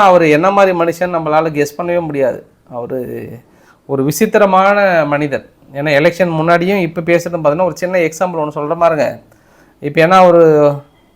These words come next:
முன்னாடி இஸ்ரேலை பயங்கரமா புகழ்ந்தாரு, பயங்கரமா செஞ்சாரு. உங்களுக்கு இஸ்ரேலுக்கான சப்போர்ட்டையும் நெதன்யாகு அவர்களையும் நம்புறீங்களா அப்படின்னா, "நான் யாரையும் நம்பணும்னு அவசியம் கிடையாது, நான் நம்பவும் மாட்டேன்,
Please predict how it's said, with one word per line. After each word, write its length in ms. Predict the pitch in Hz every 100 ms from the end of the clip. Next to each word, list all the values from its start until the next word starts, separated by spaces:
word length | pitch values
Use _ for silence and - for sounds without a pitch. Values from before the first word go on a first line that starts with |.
| - 151
முன்னாடி 160 | 175
இஸ்ரேலை 440 | 180 160 180 185 180
பயங்கரமா 440 | 156 156 160 165 160
புகழ்ந்தாரு, 520 | 151 170 160 147 165
பயங்கரமா 460 | 147 143 151 156 151
செஞ்சாரு. 560 | 147 139 135 131 185 - _ _ _
உங்களுக்கு 400 | 175 185 170 165
இஸ்ரேலுக்கான 460 | 208 220 226 214 190 185
சப்போர்ட்டையும் 560 | 160 185 175 185 202
நெதன்யாகு 440 | 160 175 202 202 185
அவர்களையும் 460 | 175 170 175 170
நம்புறீங்களா 640 | 151 170 170 160 151 143 - 131
அப்படின்னா, 320 | 120 135 214
"நான் 140 | 196
யாரையும் 420 | 147 143 190 202
நம்பணும்னு 340 | 170 165 175 175
அவசியம் 400 | 143 156 170 165
கிடையாது, 340 | 156 151 175
நான் 160 | 185 143
நம்பவும் 420 | 131 151 170 160
மாட்டேன், 360 | 135 123 123